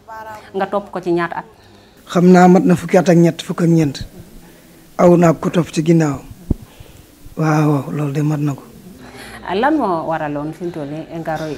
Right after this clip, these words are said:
Speaker 1: Serigne Khadim Gueye ba fi mu toll nii dañuy wax ba xam, euh, ñu bari dañ naan, euh, eeru Khadim Gueye sax moom nga yor, moom nga topp continuer nii di ko roy ba tey, wala maanaam da nga jël air?
Speaker 2: Waaw, eeru Khadim Gueye nag continuer wu ma ko. Air bi may jàng nii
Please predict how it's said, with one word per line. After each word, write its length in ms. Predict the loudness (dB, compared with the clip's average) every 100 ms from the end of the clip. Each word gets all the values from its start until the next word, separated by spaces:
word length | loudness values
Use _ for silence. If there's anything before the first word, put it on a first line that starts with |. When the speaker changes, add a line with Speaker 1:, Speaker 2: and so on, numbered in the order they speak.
| -8
Speaker 1:
Serigne 240 | -6 -6 -6
Khadim 320 | -6 -6 -6
Gueye 240 | -6 -8
ba 160 | -8 -10
fi 140 | -6
mu 60 | -6
toll 160 | -6 -8
nii 100 | -8
dañuy 280 | -6 -6 -6
wax 140 | -8
ba 80 | -8
xam, 140 | -8 -10 -20 -18 -12
euh, 180 | -8 -4
ñu 60 | -4
bari 220 | -4 -4
dañ 160 | -4 -4
naan, 220 | -4 -4 -4
euh, 260 | -6 -6 -10 -10 -10 -4
eeru 200 | -4 0
Khadim 300 | -2 -2 -4
Gueye 100 | -8
sax 220 | -8 -8
moom 240 | -6 -4 -4
nga 100 | -4
yor, 140 | -6 -4
moom 160 | -4
nga 100 | -4
topp 260 | -4 -6 -6
continuer 400 | -8 -4 -2 -2
nii 180 | -2 -4
di 120 | -6
ko 180 | -6 -8 -4
roy 140 | -4 -4
ba 120 | -8
tey, 140 | -6
wala 260 | -4 -4 -8
maanaam 240 | -10 -10
da 80 | -10
nga 100 | -12 -14
jël 120 | -18
air? 120 | -20 -20 _ 0
Speaker 2:
Waaw, 360 | 2 2 0 -4 -2
eeru 200 | 2 4
Khadim 280 | 6 6 6
Gueye 160 | 6 6
nag 160 | 2 -2 -20 -20 -20 -20 -20 _ _ _ _ _ _ 4
continuer 420 | 6 6 6 6
wu 80 | 4
ma 140 | 2
ko. 160 | -2 -10 -16 -20 -20 -14 -12 -12 -14 -20 -20 -16 2
Air 160 | 4 8
bi 80 | 8
may 160 | 8
jàng 180 | 6 6 6
nii 240 | 2